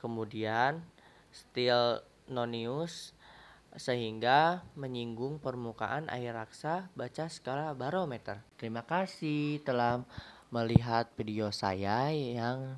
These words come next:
menjelaskan tentang alat-alat meteorologi. Semoga,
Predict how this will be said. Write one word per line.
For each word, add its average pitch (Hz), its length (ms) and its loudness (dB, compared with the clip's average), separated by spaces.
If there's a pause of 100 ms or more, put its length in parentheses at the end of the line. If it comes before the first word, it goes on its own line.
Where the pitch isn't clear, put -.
menjelaskan 113 720 0
tentang 127 320 -4
alat-alat 107 720 2 (400)
meteorologi. 135 960 8 (320)
Semoga, 113 960 2